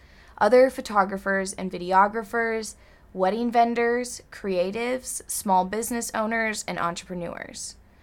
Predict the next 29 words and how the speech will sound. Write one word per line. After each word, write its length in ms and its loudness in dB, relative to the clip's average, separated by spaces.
I'm 360 6
hoping 720 -2
to 240 -2
build 280 0
a 40 -2
place 400 -6
for 240 -2
me 260 -4
to 180 -8
be 180 -8
frank 440 -4
with 300 -6
my 500 0
photography 840 0
techniques 840 -8
and 180 0
open 460 0
about 360 0
my 120 -4
business 440 -6
practices 840 -8
and 100 2
available 760 0
to 200 -8
learn 720 -2
from 540 0
and 240 -2
with 240 -4
others. 640 -8